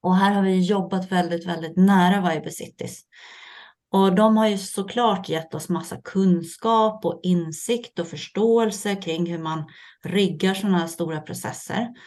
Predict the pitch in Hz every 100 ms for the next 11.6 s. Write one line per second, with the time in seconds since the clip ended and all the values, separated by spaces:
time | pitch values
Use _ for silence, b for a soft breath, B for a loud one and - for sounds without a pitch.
0 | B B B B 196 214 214 196 180 208
1 | 226 233 240 - - 262 196 185 - 180
2 | 175 - - 180 196 175 170 180 175 170
3 | 165 - - - - _ - - 170 -
4 | _ 170 160 165 - 202 165 254 - -
5 | 156 151 165 165 156 - 175 - 254 -
6 | 156 151 - - 175 180 - _ - B
7 | B B 226 302 302 240 185 180 156 151
8 | 151 151 151 156 151 - 160 151 B B
9 | B B - 175 165 - 160 151 - 190
10 | 170 170 175 254 202 156 156 160 - 180
11 | 160 160 175 151 -